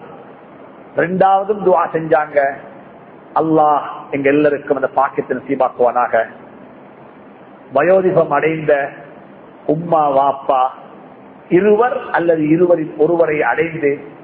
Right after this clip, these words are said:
அவர்களின் ஊடாக யாருக்கு சுவர்க்கம் கிடைக்கவில்லையோ, அவனும் நாசமாகட்டும். ரமலானுடைய மாதத்தை போலத்தான் உம்ம வாப்பட வழியால சனல்ல சுவர்க்கம் போறது.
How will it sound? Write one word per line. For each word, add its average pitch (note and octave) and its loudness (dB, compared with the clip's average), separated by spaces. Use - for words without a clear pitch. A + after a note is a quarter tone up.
அவர்களின் C4+ 0
ஊடாக B3 2
யாருக்கு G#3+ 0
சுவர்க்கம் G#3+ 0
கிடைக்கவில்லையோ, E3+ 0
அவனும் D3+ -2
நாசமாகட்டும். G#2+ -4
ரமலானுடைய G#3 0
மாதத்தை F3+ 0
போலத்தான் F3 2
உம்ம A#3 0
வாப்பட G#3+ 0
வழியால G3 2
சனல்ல G3 0
சுவர்க்கம் - 0
போறது. F#2+ -6